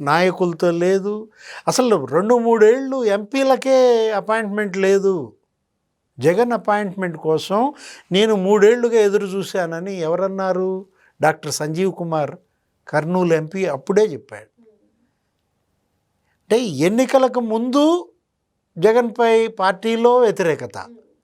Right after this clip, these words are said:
ప్రభుత్వంలో వ్యతిరేకత మనకు తెలిసిందే, ప్రజల్లో వ్యతిరేకత ఫలితం వీళ్ళు అనుభవించారు. ఇప్పుడు జగన్ అరెస్ట్ అంటున్నారు. అంటే, నేను అరెస్ట్ అయితే ఏంటి పార్టీ పరిస్థితి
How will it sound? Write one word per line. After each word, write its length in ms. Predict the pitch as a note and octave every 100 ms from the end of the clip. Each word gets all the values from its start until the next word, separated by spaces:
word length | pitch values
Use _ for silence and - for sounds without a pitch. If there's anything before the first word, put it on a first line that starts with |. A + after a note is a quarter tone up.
| _ _ _ _ _ _ _ _ _ _ _
ప్రభుత్వంలో 580 | A#2+ D#3 A3 C4+ C4+ C4+
వ్యతిరేకత 480 | B3 A#3+ B3+ A#3+ A3
మనకు 240 | G3 E3
తెలిసిందే, 500 | D#3+ F3+ F3 G3 G#3+
ప్రజల్లో 480 | A3 F#3+ G3 G#3+ G#3+
వ్యతిరేకత 500 | F#3+ F#3 G#3 G#3+ G3+
ఫలితం 480 | - F#3 G3+ A#3 A3+
వీళ్ళు 240 | G3 F3+
అనుభవించారు. 720 | D#3+ E3+ E3+ C#3+ A#2 A#2 A2 _ _ _ _ _ _
ఇప్పుడు 180 | - C3+
జగన్ 420 | A2+ E3 G3+ C4
అరెస్ట్ 340 | A#3+ G#3+ G#3 F#3
అంటున్నారు. 460 | C#3+ A#2+ F#2+ G2 _ _ _ _ _ _ _ _ _ _ _ _ _ _ _ _
అంటే, 160 | F#3 A3
నేను 340 | G3+ G#3 G#3
అరెస్ట్ 340 | G3 G#3+ G#3+ A3
అయితే 540 | G#3 G3+ G3+ G3+ G#3 _ _ _ _ -
ఏంటి 260 | G3 G3+
పార్టీ 380 | E3+ F3+ F#3 G3+
పరిస్థితి 720 | E3 F3 E3+ - E3 E3+ D#3